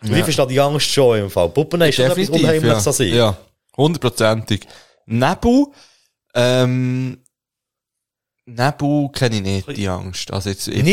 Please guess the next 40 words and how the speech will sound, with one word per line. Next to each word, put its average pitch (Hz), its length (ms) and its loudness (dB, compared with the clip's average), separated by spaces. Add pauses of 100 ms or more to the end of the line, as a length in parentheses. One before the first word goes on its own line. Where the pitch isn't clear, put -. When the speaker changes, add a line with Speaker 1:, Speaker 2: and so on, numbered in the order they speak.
(140)
Speaker 2:
persönlich. 147 200 2
Speaker 1:
direkt, 175 360 -4
das 165 100 -2
ist - 100 -2
halt 117 180 0
echt 160 100 -4
so 131 100 -6
ein 139 60 -8
bisschen 131 180 -2
Nebel, 143 180 -2
es 127 80 -6
ist - 40 -10
schon 139 100 -6
so - 160 -10
ein 135 120 -4
bisschen - 20 -20
etwas - 220 -20 (200)
Komisches. 123 320 0
Speaker 2:
Ja, - 80 2
Speaker 1:
Du 131 60 -2
Speaker 2:
etwas 127 100 0
Speaker 1:
siehst 131 180 2
halt 170 200 2
nicht 156 40 0 (160)
Speaker 2:
Mystisches, 143 200 0
Speaker 1:
weit. 110 80 2
Speaker 2:
ja. 110 220 2 (760)
Dunkelheit 127 540 2
kann 107 180 -2
ich 107 60 2
auch 107 100 0
komplett 104 380 -4
nachvollziehen. 95 800 -4 (240)
Speaker 1:
Ja, 92 240 -2 (100)
habe 95 140 -6
ich 92 60 -2
auch 87 60 -4
nicht 90 160 -8
so 92 120 -6
gern. 82 340 -8